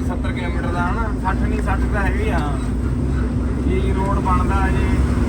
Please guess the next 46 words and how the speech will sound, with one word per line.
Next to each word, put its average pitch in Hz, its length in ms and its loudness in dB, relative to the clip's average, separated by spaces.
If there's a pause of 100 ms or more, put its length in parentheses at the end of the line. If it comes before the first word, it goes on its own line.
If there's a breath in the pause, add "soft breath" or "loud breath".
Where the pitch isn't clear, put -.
(760)
ਥੋੜ੍ਹਾ - 200 4
ਜਿਹਾ 214 100 2
ਬਣ - 240 2
ਗਿਆ, - 100 0
ਮੈਂ - 160 -2
ਤਾਂ - 120 -2
ਇਹ - 80 -2
ਦੇਖਿਆ - 300 0
ਕਿਤੇ - 260 -2
ਬਣਦਾ, 185 480 0
ਯਾਨੀ - 160 -2
ਕਹਿੰਦੇ - 240 0
ਨੇ - 140 0 (100)
ਵੀ - 220 2 (420)
ਅੱਜ - 100 2
ਇੱਕ - 140 2
ਇੰਜੀਨੀਅਰ 208 340 2
ਜਿਹਾ 208 140 0
ਕਰੇ, 254 200 -4
ਕਹਿੰਦਾ 254 180 0
ਪੰਜਾਹ 247 260 0
ਪਰਸੈਂਟ - 260 -2
ਬਣ - 240 -2
ਗਿਆ। - 140 2
ਮੈਂ - 60 2 (240)
ਕਿਹਾ - 240 0
ਚੱਲ - 160 0
ਭਾਈ 123 140 2
ਬਣ - 200 0
ਗਿਆ - 120 0
ਉਹ, - 60 0
ਯਾਨੀ - 280 0
ਇਹ - 60 2
ਤਾਂ - 120 0
ਯਾਨੀ - 260 0 (380)
ਜਾਨੂੰ - 260 0
ਗੱਡੀ - 180 2
ਗੁੱਡੀ - 200 2
ਫ੍ਰੀ - 260 2
ਹੋ 392 80 2
ਜੂਗੀ, - 200 2
ਮੈਨੂੰ - 340 4
ਇਹ - 100 2
ਬਣਨਾ - 360 4
ਹਨਾ। - 340 6
ਤੇ 226 60 6